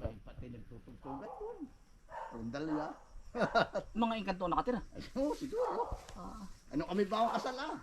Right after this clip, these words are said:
Speaker 1: Sa Asparito, guys. Sabi ni, sabi namin, "Doon atras pa ito." Ako na din kami.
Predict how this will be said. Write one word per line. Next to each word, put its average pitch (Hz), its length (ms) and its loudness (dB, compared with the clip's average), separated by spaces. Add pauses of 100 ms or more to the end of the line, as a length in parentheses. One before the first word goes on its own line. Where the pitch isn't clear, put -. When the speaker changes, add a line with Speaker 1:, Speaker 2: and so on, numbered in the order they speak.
Speaker 1:
Sa - 200 -8
Asparito, 196 560 0
guys. 240 260 -2
Sabi 165 300 -4
ni, 185 300 -2 (280)
sabi 147 260 0
namin, 175 300 0 (420)
"Doon 120 120 0
atras 147 280 0
pa 156 180 -2
ito." 160 200 -4 (100)
Ako 110 200 -8
na 123 120 -4
din 127 300 -4
kami. 110 280 -8